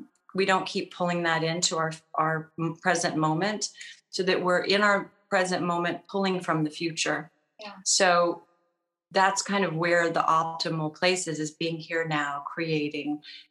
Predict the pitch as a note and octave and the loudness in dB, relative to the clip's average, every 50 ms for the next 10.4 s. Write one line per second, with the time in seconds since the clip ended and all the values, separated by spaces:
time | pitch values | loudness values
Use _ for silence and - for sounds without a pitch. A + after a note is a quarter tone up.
0 | _ _ _ - F3 F3 F3 E3 D#3+ E3 E3 E3 E3+ F3+ E3+ E3 E3 D#3+ D#3+ D#3+ | _ _ _ -2 0 2 4 4 4 4 4 4 2 0 0 2 0 0 0 0
1 | D#3 D#3 D#3 F3 E3+ F3 E3+ D#3+ D#3+ F3 F3+ E3+ D#3+ E3+ E3 D#3+ E3 - - E3 | 0 2 2 2 2 0 -2 -6 -4 -4 -4 -2 0 0 0 0 0 -2 -2 -2
2 | D#3 D#3 D3 D3 D3+ D3+ D3 D3 D3+ - E3 D#3 D3+ E3 F#3 - - - E3+ D#3+ | -2 -2 -2 -4 -4 -4 -4 -6 -6 -6 -4 -2 -2 0 -2 -2 -2 -4 -2 0
3 | D#3+ D#3+ D#3+ - - D#3 D3 - - E3 E3 E3 E3 E3 D#3 D3+ D3 D3 D3+ D3+ | 0 0 -2 -4 -8 -6 -6 -4 -2 -2 -2 -2 -2 -4 -4 -2 -2 -4 -4 -6
4 | - - - - - D3 D3+ D#3 D3+ - _ _ _ _ _ _ _ - A#3 A#3+ | -10 -18 -18 -14 -12 -10 -10 -10 -14 -16 _ _ _ _ _ _ _ -14 -12 -10
5 | A#3+ A#3+ A#3 A3+ A#3 - _ _ _ _ - - - - - - D4+ D4+ D#4 D#4+ | -8 -8 -8 -8 -12 -16 _ _ _ _ -20 -20 -20 -12 -4 0 2 4 4 4
6 | D4+ - - D4 C#4 B3+ B3 B3 - - A#3 A3+ - A3+ A3 G#3+ G#3+ A3+ A3 - | 2 0 0 0 2 2 2 0 0 -2 -4 -4 -4 -4 -6 -6 -8 -8 -8 -6
7 | - G#3+ G#3+ G#3 G3+ G3+ F#3+ - - G#3+ A3+ A#3+ A#3+ A#3+ A#3 A#3 A3 G3+ G3+ G3+ | -4 -4 -4 -2 -2 -4 -2 -2 -2 -2 -2 -2 -2 -2 -2 -2 -2 -2 -4 -6
8 | - - F#3+ F#3+ F#3+ G3+ G#3 - - - - F#3 G3 G3 - - F#3+ F#3+ F#3 F#3 | -6 -6 -4 -2 0 0 0 0 -2 -2 0 0 0 0 0 -2 -2 -4 -2 -4
9 | F#3 F3+ - _ _ _ - G#3 G#3 G3 F#3 - F#3 - - - - - - - | -6 -6 -8 _ _ _ -8 -6 -6 -6 -6 -6 -6 -6 -4 -2 -2 -2 -2 -2
10 | - - - - - - F#3+ | -4 -8 -8 -8 -8 -10 -12